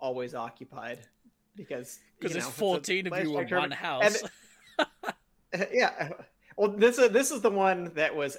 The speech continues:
Speaker 1: at Laser Force,
Speaker 2: Uh-huh.
Speaker 1: which in the men's room, there's one urinal and one stall. That one stall saw some things over the, the course of the week.
Speaker 2: <laughs>
Speaker 1: So apparently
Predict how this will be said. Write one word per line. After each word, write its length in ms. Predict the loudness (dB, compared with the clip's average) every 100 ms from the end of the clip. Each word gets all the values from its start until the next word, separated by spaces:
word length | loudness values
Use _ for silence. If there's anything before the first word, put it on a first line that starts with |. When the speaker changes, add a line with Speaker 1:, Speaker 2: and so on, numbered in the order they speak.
| -4
Speaker 1:
at 280 | 0 0 0
Laser 280 | -4 -4
Force, 320 | -12 -12 -6 -4 0
Speaker 2:
Uh-huh. 60 |
Speaker 1:
which 100 | 0 -2 -6
in 280 | -4 -4 -6 -12
the 40 | -2
men's 300 | -2 0 -2
room, 280 | -2 -2 -4
there's 420 | -4 -2 -6 -12 _
one 320 | -6 0 0
urinal 380 | 2 2 2 0
and 100 | -2
one 220 | -6 -8
stall. 480 | -6 -4 -4 -6 -14 _ _ _
That 220 | 0 0 2
one 240 | -2 -4
stall 640 | -6 -2 0 0 -4 _ _ _
saw 320 | -6 0 0
some 240 | -2 -14 -10
things 760 | -8 -8 -10 -12 -12 -16 -18 -20 -12
over 220 | -10 -10
the, 160 | -8 -8 -8
the 100 | -14
course 380 | -8 -6 -6 -8
of 80 | -12
the 80 |
week. 340 | -8 -8 -10 -16 -20 -20
Speaker 2:
<laughs> 80 | -20 _ -20 _ -2
Speaker 1:
So 380 | 2 4 2 0
apparently 880 | -2 2 4 4 2 0 -2 -6